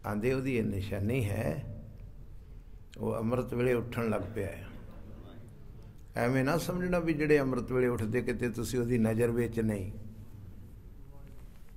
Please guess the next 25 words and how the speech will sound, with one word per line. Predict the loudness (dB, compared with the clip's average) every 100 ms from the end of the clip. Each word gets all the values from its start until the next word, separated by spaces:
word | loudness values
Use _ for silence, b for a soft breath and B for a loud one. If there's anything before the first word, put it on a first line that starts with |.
| -14 -14 -14 -14 -16 -18 -18 -18 -16 -16 -16 -16 -16 -14 -12 -12 -12 -12 -10 -12 -12 -12 -4
ਲਿਖ | 2 6 6 4
ਦਿੱਤਾ | 0 0 2 2
ਹੈ | 2 -2 -8 -12 -12 -14 -14 -16 -14 -14 -14 -14 -14 -14 -14 -14 -14 -10 -2
ਵੀ | 2
ਇਹ | 4 4 2
ਉਹਦੀ | 0 2
ਨਿਸ਼ਾਨੀ | 2 2 0 0 2 4 2
ਆ, | 0 -2 -6 -2
ਇਹ |
ਉਹਦੀ | 0 0 2
ਜ਼ਿੰਦਗੀ | 2 2 0 2
ਦੇ | 4 2
ਸਾਈਨ | 0 0 4 4 4
ਨੇ। | 2 -2 -6 -10 -10 -12 -14 -16 -14 -12 B B B B -8
ਜਿਹੜਾ | 0 2 4
ਬੰਦਾ | 2 2 4 2 0
ਅੰਮ੍ਰਿਤ | 0 0 0 0
ਵੇਲੇ | 2 4 4
ਉੱਠਣ | 2 -4 -6 -2 4 4 4 2
ਲੱਗ | 0 2 2 2
ਪਿਆ | 0 2
ਏ, | 2 2 0
ਸਿਮਰਨ | 0 0 2 2 0
ਕਰਨ | 2 0 2 2
ਲੱਗ | 0